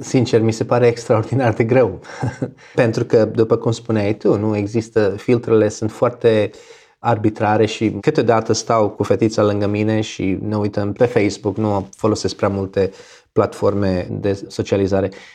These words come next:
și te uiți la Reels, la videourile alea scurte și câteodată așa, din senin, apare câte ceva și îmi dau seama, „Wow, nu, nu ar trebui să vadă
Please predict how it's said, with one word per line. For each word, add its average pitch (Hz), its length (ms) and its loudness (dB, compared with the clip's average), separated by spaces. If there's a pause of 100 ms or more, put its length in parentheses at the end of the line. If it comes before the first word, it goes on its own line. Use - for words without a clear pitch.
(120)
și 107 720 0
te 120 100 2
uiți 120 160 2
la 117 140 2 (160)
Reels, 95 420 0
la 107 300 0
videourile 107 440 2
alea 101 240 0
scurte - 680 -2 (400)
și - 360 -4
câteodată 175 320 4
așa, 170 180 0
din 120 160 0
senin, 151 300 0
apare 127 300 0
câte 123 180 -2
ceva 127 240 -2
și 143 140 -8
îmi 123 80 -2
dau 135 120 2
seama, 135 240 0
„Wow, 127 340 0 (280)
nu, 127 300 -2
nu 139 180 2
ar 131 80 0
trebui 123 260 0
să 120 160 2
vadă 107 460 0